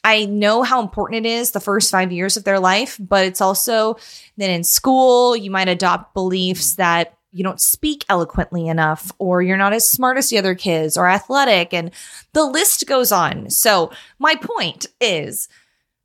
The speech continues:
obviously we are, we have beliefs that we adopt. And a lot of time that's where our fear comes from. It comes from past experiences where our belief was then disrupted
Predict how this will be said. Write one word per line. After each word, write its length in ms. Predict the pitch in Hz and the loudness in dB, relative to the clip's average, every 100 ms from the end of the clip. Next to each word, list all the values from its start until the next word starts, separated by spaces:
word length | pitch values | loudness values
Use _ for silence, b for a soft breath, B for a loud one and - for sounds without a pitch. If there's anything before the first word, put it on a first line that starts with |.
| - | 0
obviously 500 | 285 339 359 349 349 | 2 2 -2 -2 -4
we 240 | 311 285 | -4 0
are, 300 | 240 233 202 _ _ 220 | 2 0 -2 _ _ -14
we 160 | 233 | -10
have 400 | 208 - 240 214 | -4 2 2 0
beliefs 380 | 214 214 196 - | -4 -4 -4 -4
that 100 | - | -6
we 140 | 190 | -4
adopt. 520 | 185 175 92 - - - B - | -2 0 -2 -4 -8 -10 B -2
And 120 | 220 | 2
a 40 | |
lot 260 | 214 214 226 | 2 4 2
of 100 | 254 | 2
time 520 | - 233 214 208 202 | -2 -2 -2 -2 -2
that's 260 | 202 190 - | -2 -2 0
where 100 | 190 | 2
our 140 | 180 | 0
fear 380 | - - 165 151 | -2 -8 -4 -6
comes 340 | - 160 147 | -6 -8 -6
from. 260 | - 143 104 | -6 -6 -6
It 80 | 160 | -8
comes 380 | - 190 196 - | -4 -2 0 0
from 160 | 226 | -2
past 300 | 220 196 - | 0 0 0
experiences 960 | 214 - 175 160 160 156 160 151 156 - B B B B | -4 -8 -8 -6 -6 -2 0 0 -2 -6 B B B B
where 600 | 185 202 185 180 175 - | 2 4 6 4 4 2
our 180 | 196 180 | 2 2
belief 580 | 180 185 202 214 220 - 202 | 0 -2 -2 -6 -10 -12 -8
was 420 | 196 190 185 175 | -2 0 0 -2
then 600 | 175 185 180 180 180 175 _ _ | -2 2 2 0 -4 -6 _ _
disrupted 720 | 190 185 - 311 - 381 392 | -2 0 2 2 2 0 0